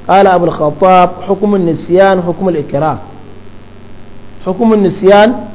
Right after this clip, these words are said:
hukmul ikrah. Saboda haka idan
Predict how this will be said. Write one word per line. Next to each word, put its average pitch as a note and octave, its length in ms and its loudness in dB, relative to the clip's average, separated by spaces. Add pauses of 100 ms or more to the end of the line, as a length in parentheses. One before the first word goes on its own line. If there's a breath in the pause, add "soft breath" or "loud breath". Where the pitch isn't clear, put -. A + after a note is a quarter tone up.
(1040)
hukmul F#3 320 -6
ikrah. C#3 400 -6 (2250)
Saboda G3 240 2
haka G3 80 -2
idan G#3+ 280 2